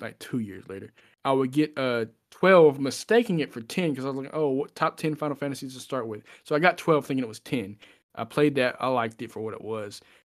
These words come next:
And then I just now have ten, and then I, uh, I beat seven. I recently bought that for the Switch. And then I bought Final Fantasy eight.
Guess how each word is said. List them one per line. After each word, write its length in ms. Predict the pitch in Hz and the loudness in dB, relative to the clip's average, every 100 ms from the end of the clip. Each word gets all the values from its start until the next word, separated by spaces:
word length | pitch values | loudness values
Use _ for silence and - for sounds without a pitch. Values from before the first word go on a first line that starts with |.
| - | -8
And 120 | 120 | -2
then 80 | 127 | 0
I 100 | 120 | 0
just 220 | 120 131 | -2 -4
now 160 | 143 135 | -2 0
have 260 | 131 123 - | 0 -2 -6
ten, 420 | - 127 117 123 - | -4 -2 -2 -6 -8
and 140 | 120 | -8
then 80 | 120 | -6
I, 60 | 120 | -6
uh, 500 | 120 113 110 110 107 - _ _ - | -6 -6 -6 -8 -10 -16 _ _ -10
I 80 | 120 | -6
beat 300 | 123 160 170 | -2 -2 -2
seven. 360 | - 160 139 | 0 2 2
I 60 | 123 | 0
recently 320 | 135 135 147 | -2 -2 -4
bought 180 | 143 131 | -4 -4
that 120 | 135 | -6
for 60 | - | -8
the 60 | 123 | -10
Switch. 420 | - 127 - - _ _ _ | -6 -6 -6 -14 _ _ _
And 240 | 120 117 113 | -8 -6 2
then 340 | 156 208 156 143 | 6 6 6 0
I 100 | 131 | -4
bought 280 | 127 131 131 | 0 0 0
Final 240 | 143 139 | -4 -4
Fantasy 440 | 131 131 123 123 - | -4 -6 -6 -10 -2
eight. 380 | 151 110 - - | 0 0 -2 -18